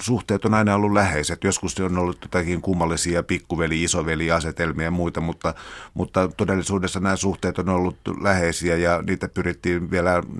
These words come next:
neuvostovallan aikanakin pitämään yllä matkailun ja muun tällaisen puitteissa. Ähm, miten sä näet kehityksen nyt tästä eteenpäin? Onks Viro lähtenyt omalle linjalleen, koska se ei rakenna tavallaan pohjoismaista hyvinvointivaltiota ja toisaalta on tää nato-juttu?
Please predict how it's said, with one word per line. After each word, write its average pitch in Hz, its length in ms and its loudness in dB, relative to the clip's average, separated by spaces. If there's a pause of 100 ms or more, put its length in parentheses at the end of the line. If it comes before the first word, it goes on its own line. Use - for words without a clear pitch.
neuvostovallan 82 720 0
aikanakin 82 580 -2
pitämään 80 500 -2
yllä 80 420 -2 (380)
matkailun 80 600 0
ja 85 240 0
muun 80 340 -4
tällaisen 82 460 -2
puitteissa. 85 640 -2 (580)
Ähm, 95 380 4 (600)
miten 131 200 4
sä 113 100 4
näet 107 240 4
kehityksen 95 520 2
nyt 87 160 -2
tästä 90 340 2
eteenpäin? 82 760 -2
Onks - 380 -4 (180)
Viro 101 260 4
lähtenyt 90 400 0
omalle 90 380 4
linjalleen, 80 680 0 (340)
koska - 280 -6
se 85 100 -4
ei 85 180 0
rakenna 85 360 -2
tavallaan 85 440 0
pohjoismaista 82 640 -4
hyvinvointivaltiota 82 1080 -4
ja 82 60 -4
toisaalta 80 480 -4
on 76 100 -4
tää 82 160 0
nato-juttu? 80 760 -6